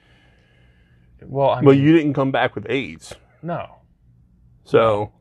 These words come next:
Speaker 2: that, that's a small victory
Speaker 1: It's
Speaker 2: for you.
Speaker 1: America's trash can.
Speaker 2: That's a small victory
Speaker 1: That's
Speaker 2: for
Speaker 1: what
Speaker 2: you.
Speaker 1: Jersey is. The only thing that's good in Jersey is the pizza and Wildwood.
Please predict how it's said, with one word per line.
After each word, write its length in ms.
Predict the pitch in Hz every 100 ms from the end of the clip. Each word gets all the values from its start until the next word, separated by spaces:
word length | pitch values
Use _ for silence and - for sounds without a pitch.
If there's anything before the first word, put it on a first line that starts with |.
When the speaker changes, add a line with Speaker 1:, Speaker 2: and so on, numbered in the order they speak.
| _ -
Speaker 2:
that, 180 | 107 104
that's 240 | 117 -
a 60 | 117
small 240 | 131 131
victory 100 | 165
Speaker 1:
It's 100 | -
Speaker 2:
for 40 | 170
you. 40 |
Speaker 1:
America's 360 | 180 165 - -
trash 400 | 165 151 120 -
can. 260 | 101 80 -
Speaker 2:
That's 220 | 151 139 135
a 60 |
small 260 | 110 117 110
victory 260 | 107 - -
Speaker 1:
That's 180 | 135 107
Speaker 2:
for 40 |
Speaker 1:
what 60 | 117
Speaker 2:
you. 40 |
Speaker 1:
Jersey 360 | 113 101 98 104
is. 160 | -
The 80 | -
only 160 | 123 160
thing 140 | 170
that's 140 | 151 -
good 180 | 139 123
in 100 | 107
Jersey 360 | 113 120 104
is 120 | 101 98
the 80 |
pizza 520 | - - 127 - 139 -
and 160 | 104
Wildwood. 540 | 98 101 95 101 98